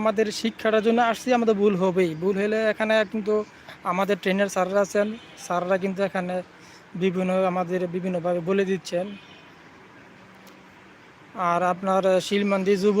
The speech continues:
উন্নয়ন প্রশিক্ষণ কেন্দ্রে যারা স্যার ট্রেনার আছেন, যারা স্যাররা আছেন,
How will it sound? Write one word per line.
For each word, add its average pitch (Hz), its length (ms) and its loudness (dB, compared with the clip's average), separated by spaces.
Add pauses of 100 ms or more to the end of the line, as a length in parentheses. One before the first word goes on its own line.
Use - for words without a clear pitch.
উন্নয়ন 214 260 2
প্রশিক্ষণ 208 480 2
কেন্দ্রে 208 300 0 (680)
যারা 185 260 2 (220)
স্যার 180 260 0
ট্রেনার 185 340 0
আছেন, 196 200 -2
যারা 180 180 2
স্যাররা 170 340 -2
আছেন, 196 160 -4